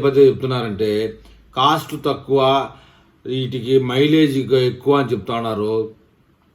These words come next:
కంపెనీ తొలుత రెండు ఎలక్ట్రికల్ ఎస్యూవీ మోడల్ని విఎఫ్ సిక్స్, విఎఫ్ సెవెన్ను భారత్ మార్కెట్లోకి అతి త్వరలో విడుదల చేయబోతా ఉన్నారు.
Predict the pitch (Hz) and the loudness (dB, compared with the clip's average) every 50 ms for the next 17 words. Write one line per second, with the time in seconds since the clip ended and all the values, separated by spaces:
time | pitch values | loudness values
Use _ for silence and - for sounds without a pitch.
0 | _ _ _ - - 120 123 127 127 151 160 170 160 135 - 139 139 151 151 147 | _ _ _ -14 -10 -10 -8 -6 -4 -2 -2 -2 -2 -2 -2 0 0 0 0 0
1 | - 156 151 131 123 127 131 139 139 147 135 123 127 131 117 - - 131 104 117 | 0 0 0 0 0 -2 -2 0 2 2 2 2 0 -4 -6 -6 -8 -6 -4 -2
2 | 135 139 135 135 110 113 113 - - 135 135 135 127 135 135 127 120 117 113 113 | -2 -2 -2 -4 -8 -8 -8 -8 -8 -8 -6 -4 -2 -2 -2 -2 -4 -4 -4 -4
3 | 113 113 110 107 107 107 107 107 110 110 107 - - - - - _ _ - 127 | -4 -4 -4 -4 -4 -4 -4 -4 -4 -4 -6 -10 -14 -20 -20 -20 _ _ -8 -4
4 | 135 139 143 143 147 151 143 - - - 143 143 135 - - - - _ _ _ | -4 -2 0 2 2 2 2 0 -2 -6 -6 -8 -8 -10 -16 -20 -20 _ _ _
5 | _ _ _ - 123 135 139 139 143 139 131 131 - - - _ _ _ _ - | _ _ _ -6 -4 -2 0 2 2 0 0 -2 -8 -18 -20 _ _ _ _ -4
6 | 131 131 135 139 143 143 139 135 135 135 123 104 107 123 131 131 127 127 131 127 | -2 0 0 0 0 -2 -2 -2 -2 -2 -2 -2 -2 0 0 -2 -2 -4 -4 -2
7 | 123 123 113 101 117 107 104 120 120 113 95 104 113 113 117 117 117 - - - | -2 -2 -4 -6 -10 -8 -6 -6 -6 -6 -6 -6 -6 -6 -6 -6 -8 -10 -12 -18
8 | - - _ _ _ - - 117 120 - - 160 151 - 156 151 147 151 160 156 | -20 -20 _ _ _ -12 -8 -8 -6 -6 -6 -6 -4 -2 -2 0 2 2 2 4
9 | 151 147 139 131 131 139 139 135 123 131 127 120 120 123 120 117 123 117 117 117 | 4 4 2 2 0 0 0 0 0 -2 0 0 -2 -4 -4 -4 -6 -6 -4 -4
10 | 113 110 107 110 107 | -4 -4 -2 -4 -4